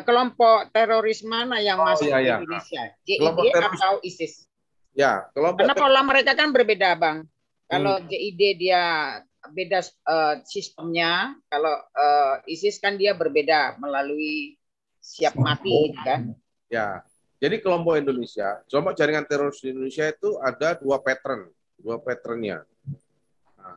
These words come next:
Speaker 2: mereka satu yang supporting atau baiat dengan Al-Qaeda,
Speaker 1: Mm-mm.
Speaker 2: Dalamnya tadi ada Jamaah Islamiyah,
Speaker 1: Mm-mm.
Speaker 2: kemudian ada Jamaah Ansarut Syariah, yang mungkin sekarang nggak mau dia disebut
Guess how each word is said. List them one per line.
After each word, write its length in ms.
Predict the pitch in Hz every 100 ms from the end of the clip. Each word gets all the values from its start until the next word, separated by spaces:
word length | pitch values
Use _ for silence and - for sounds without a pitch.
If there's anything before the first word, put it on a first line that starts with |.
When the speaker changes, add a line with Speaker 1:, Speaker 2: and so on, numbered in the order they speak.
| _
Speaker 2:
mereka 480 | 101 139 - 190 185
satu 480 | - 160 160 202 170
yang 240 | 160 135
supporting 720 | 123 - - - - - 151 139
atau 160 | 147
baiat 480 | 131 127 143 160 - 127
dengan 180 | 123 117 _
Al-Qaeda, 920 | 170 170 - 120 104 90 98 165 - _ _ _ _
Speaker 1:
Mm-mm. 340 | 147 - 127 117
Speaker 2:
Dalamnya 340 | 123 120 120 156
tadi 160 | 151 147
ada 560 | 123 110 107 104 92 92 _ _ _
Jamaah 640 | 110 107 113 107 101 95 _ _ _ _ _ _ _ _
Islamiyah, 720 | - - 101 104 139 185 180 - _ _ _
Speaker 1:
Mm-mm. 480 | 147 131 127 _ _
Speaker 2:
kemudian 400 | 104 104 107 101
ada 160 | 104 98
Jamaah 460 | 95 101 107 101 98
Ansarut 320 | - 98 -
Syariah, 560 | 98 101 135 156 170 - _ _ _ _
yang 240 | 110 110 113
mungkin 320 | 120 185 175
sekarang 400 | 139 156 170 151
nggak 160 | 110 107
mau 220 | 170 143
dia 160 | 120
disebut 340 | - - -